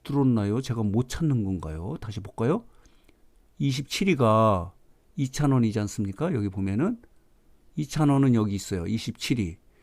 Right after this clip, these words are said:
그렇다면은 쭉 볼게요. 미스터 트롯 탑 세븐들이 많이 열버졌네요. 황정-, 영탁이 여기 있네, 영탁. 칠십삼 위.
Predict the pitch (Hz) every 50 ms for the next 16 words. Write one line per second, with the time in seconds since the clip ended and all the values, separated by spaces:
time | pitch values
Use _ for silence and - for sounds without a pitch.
0 | _ _ _ _ _ _ - - 135 147 143 143 139 147 143 147 143 139 139 147
1 | 160 165 170 170 175 143 - - - _ - _ _ _ _ _ _ _ _ _
2 | _ _ _ _ - - 127 - - - 127 - - 135 127 120 117 113 117 127
3 | 147 170 185 180 - _ _ _ _ _ _ _ _ _ _ _ _ _ _ _
4 | - 139 131 131 - - - 135 - - 135 131 - - 156 151 - - 143 135
5 | 135 131 120 120 110 123 117 135 139 120 - - 104 120 135 156 180 196 202 -
6 | _ _ _ _ _ - _ _ _ _ _ _ _ _ - 120 104 107 120 127
7 | 180 190 190 175 139 123 107 98 95 92 92 92 101 120 151 180 220 247 233 -
8 | - _ _ - - _ _ _ _ _ _ _ _ _ _ _ _ _ _ _
9 | _ _ - 131 135 139 135 127 127 127 123 120 - - - - 185 240 254 233
10 | - 247 233 190 156 127 113 107 98 87 92 107 110 - - - - - _ _
11 | _ _ _ _ _ _ _ - - 226 226 196 - 170 - - - 170 170 147
12 | 104 78